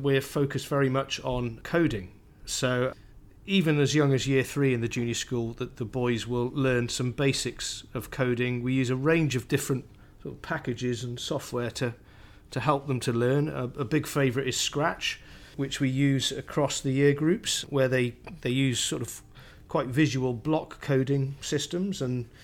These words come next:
they are capable of making some incredible things. So they'll, they'll make their own arcade sort of style games, they'll make quizzes. We also use some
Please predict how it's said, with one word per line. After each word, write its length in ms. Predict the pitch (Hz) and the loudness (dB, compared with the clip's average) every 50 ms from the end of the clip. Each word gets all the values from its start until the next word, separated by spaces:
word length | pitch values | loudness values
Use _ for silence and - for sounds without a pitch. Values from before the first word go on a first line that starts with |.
| - | -2
they 200 | - 160 139 139 - - - - - - - - - | 2 2 2 2 -2 -12 -20 -20 -20 -20 -20 -12 -12
are 60 | - | -10
capable 480 | - - - 185 165 - 151 123 143 143 | -4 0 2 2 2 2 -2 0 2 2
of 100 | 135 135 | 4 4
making 280 | 147 151 147 147 120 | 4 4 4 2 2
some 160 | - 156 147 | 0 2 0
incredible 440 | 143 139 - - 165 151 143 147 151 | 0 0 0 2 2 2 4 2 0
things. 400 | 143 - 180 175 160 131 113 - | 0 2 2 2 2 0 0 -2
So 200 | - - 135 135 | -2 -2 0 0
they'll, 140 | 131 131 127 | 2 2 0
they'll 200 | 123 139 143 139 | 0 -2 -2 0
make 220 | 135 143 147 139 | 2 2 2 2
their 140 | 139 131 131 | 2 2 2
own 120 | 139 139 135 | 4 4 2
arcade 480 | 131 131 127 - - 151 147 143 135 | 2 0 -2 -2 -2 0 0 0 0
sort 220 | - - - - 135 | -2 -4 -6 -6 -6
of 80 | - | -6
style 340 | - - - 147 147 139 135 | -6 -4 -2 0 0 0 0
games, 640 | 120 - 147 139 143 143 143 143 139 131 - - - | 0 0 0 2 2 2 2 2 0 -2 -4 -6 -6
they'll 120 | 120 123 123 | -4 -4 -2
make 240 | 127 127 123 - | -2 -2 -2 -4
quizzes. 680 | - - - 156 147 135 143 147 147 147 143 - - - - - - - - - - - - | -6 -2 2 2 4 4 4 4 4 4 2 0 -2 -4 -8 -14 -20 -20 -20 -20 -18 -10 -4
We 160 | 147 151 156 | 0 2 2
also 240 | 156 147 - - 151 | 2 2 0 0 0
use 320 | 147 151 151 147 143 - | 2 2 2 2 2 0
some 340 | - 147 147 147 147 147 156 | 0 0 0 0 -2 -4 -6